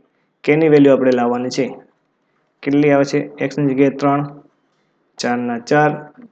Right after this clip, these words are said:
વાય ની જગ્યાએ સાત, પાંચ તારી પંદર, સાત ચોક અઠ્યાવીસ, અઠ્યાવીસ ને પંદર, મારે તો તેતાલીસ આવે છે. તો કે બરાબર તેતાલીસ આવે. જ્યારે આપણને કેટલા આપેલા છે? કે બરાબર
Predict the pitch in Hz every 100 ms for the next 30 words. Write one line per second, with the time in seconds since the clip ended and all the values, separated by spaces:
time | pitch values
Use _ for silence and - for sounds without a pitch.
0 | _ 139 135 135 123 123 127 127 143 147
1 | - - - _ _ _ _ _ _ _
2 | 147 147 - 131 131 135 135 147 151 156
3 | 151 151 - _ _ _ _ _ _ _
4 | _ _ - - 135 - - 123 - -
5 | 143 156 147 151 147 - _ _ 139 139
6 | - 147 147 143 - 143 139 143 143 -
7 | - _ 123 135 135 143 143 135 135 156
8 | 156 151 147 143 - 151 147 139 - -
9 | _ _ _ - - - 147 143 135 135
10 | 135 - 143 143 139 117 117 110 - 127
11 | 131 143 143 147 135 151 143 143 143 139
12 | - 147 135 127 123 120 127 127